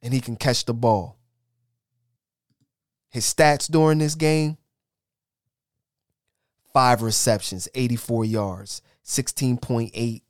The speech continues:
yards of reception, a touchdown. His stats during the season:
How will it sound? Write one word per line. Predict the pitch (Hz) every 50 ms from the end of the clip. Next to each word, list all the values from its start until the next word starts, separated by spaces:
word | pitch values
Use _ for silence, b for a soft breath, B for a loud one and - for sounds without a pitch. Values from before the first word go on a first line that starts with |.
| _ _ _ _ _
yards | 123 117 113 117 117 110 104 107
of | 104 107
reception, | 104 - - 120 110 104 - - 113 107 98
a | 95
touchdown. | - - - - 113 101 - - - - 90 - - - - _ _ _ _ _ _ _ _ _ _ _ _ _ _ _ _ _ _ _ _ _ _ _ _ _ _ _ _ _ _ _ _ _ _ _ _ _ _ _ _
His | - 135 - -
stats | - - 160 151 156 - -
during | 151 160 156 156 156 151
the | 151 151
season: | - - - 165 165 160 156 156 156 147